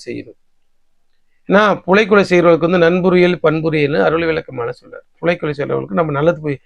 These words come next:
திருடனுக்கு போய் நம்ம நல்லது செய்யணும்னு போயிட்டு அவனுக்கு நம்ம துணை போச்சு, நாமளும் திருடனாக கன்சிடர் செய்யப்படும். கொலை பண்றவனுக்கு நல்ல, உயிர் கொலை செய்பவர்களுக்கு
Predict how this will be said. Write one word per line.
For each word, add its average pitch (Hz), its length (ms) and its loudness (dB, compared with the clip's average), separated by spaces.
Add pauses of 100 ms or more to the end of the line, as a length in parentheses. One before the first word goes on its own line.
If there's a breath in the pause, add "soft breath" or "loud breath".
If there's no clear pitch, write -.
(140)
திருடனுக்கு 185 420 2
போய் 175 120 0
நம்ம 165 140 0
நல்லது 156 260 2
செய்யணும்னு 147 300 -4
போயிட்டு 156 180 -2
அவனுக்கு 139 260 0
நம்ம 131 180 -8
துணை 165 180 -2
போச்சு, 151 280 -6
நாமளும் 190 300 -2
திருடனாக 160 440 -4 (300)
கன்சிடர் 165 360 -2
செய்யப்படும். 143 400 -8 (440)
கொலை 185 160 4
பண்றவனுக்கு 165 460 2
நல்ல, 143 160 2
உயிர் 185 260 2
கொலை 175 160 2
செய்பவர்களுக்கு 156 600 -4